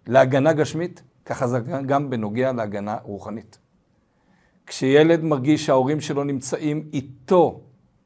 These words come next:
גם במובן הרוחני, שומעים אותו, מקשיבים לו, ערים לכל מה שהוא אומר, מזהים חרדות, מטפלים בהם.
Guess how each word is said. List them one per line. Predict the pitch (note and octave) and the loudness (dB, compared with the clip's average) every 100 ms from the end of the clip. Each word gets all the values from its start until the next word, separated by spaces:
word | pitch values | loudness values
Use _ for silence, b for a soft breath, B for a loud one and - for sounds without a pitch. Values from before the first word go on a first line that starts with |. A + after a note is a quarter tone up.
| _ _ _ B2 | _ _ _ -6
גם | B2+ E3 F3+ | 6 6 8
במובן | E3 D#3 C3 C3 D#3+ D3+ | 2 2 0 0 0 0
הרוחני, | B2+ C3 - B2 C3 C#3+ - - _ | -2 -4 -2 -2 -2 -4 -12 -20 _
שומעים | _ - A#2 B2 B2+ B2 A2 | _ -8 -4 -4 -2 -2 -2
אותו, | A2+ G2+ G2+ _ _ _ _ _ _ _ _ _ - | -6 -12 -14 _ _ _ _ _ _ _ _ _ -10
מקשיבים | G#2+ - - B2+ A#2+ B2 A2 | -8 -8 -4 -2 0 0 -2
לו, | G2 G2+ - _ _ _ _ B2 | -6 -10 -18 _ _ _ _ -4
ערים | C3+ C#3 D3+ C3+ | -2 0 0 2
לכל | A#2+ A#2 C#3 B2+ | -2 -4 -2 0
מה | A#2+ | -2
שהוא | - A#2+ G#2 | -4 -6 -6
אומר, | G#2 G2+ F2+ F2+ _ _ _ | -8 -8 -10 -12 _ _ _
מזהים | B2 B2+ C3+ C#3+ D#3 | -4 0 2 2 2
חרדות, | B2+ C3+ A#2+ A2+ A2+ G2+ - _ _ _ _ - | 0 -2 -2 -4 -6 -8 -12 _ _ _ _ -10
מטפלים | B2+ D#3+ - D3+ D3 B2+ | -4 -4 0 0 2 0
בהם. | G#2+ F#2 F2+ | -4 -8 -12